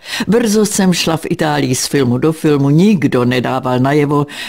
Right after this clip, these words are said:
že by snad věděl o mé minulosti. A jestli věděli, <laughs> spíš se jí bavili. Italové se na milostná dobrodružství dívají, eh, řekla bych, eh, velmi schovívavě.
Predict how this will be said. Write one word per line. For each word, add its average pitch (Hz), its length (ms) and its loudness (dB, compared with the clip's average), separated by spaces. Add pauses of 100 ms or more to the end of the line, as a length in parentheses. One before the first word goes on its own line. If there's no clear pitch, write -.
(140)
že 139 120 -2
by 127 100 -2
snad 123 320 -2
věděl 135 420 2
o 135 80 0
mé 123 180 2
minulosti. 120 800 -2 (520)
A 131 80 -6
jestli 175 540 0
věděli, 123 600 0 (200)
<laughs> 185 100 0 (540)
spíš - 380 -2
se - 140 0
jí 113 100 2
bavili. 117 480 -2 (680)
Italové 214 680 0
se 180 300 0
na 151 160 2
milostná 170 600 0
dobrodružství 135 1120 -2
dívají, 120 880 0 (280)
eh, - 220 -2 (100)
řekla 110 380 -6
bych, - 540 -8
eh, - 260 -6 (580)
velmi 117 240 0
schovívavě. - 1120 -2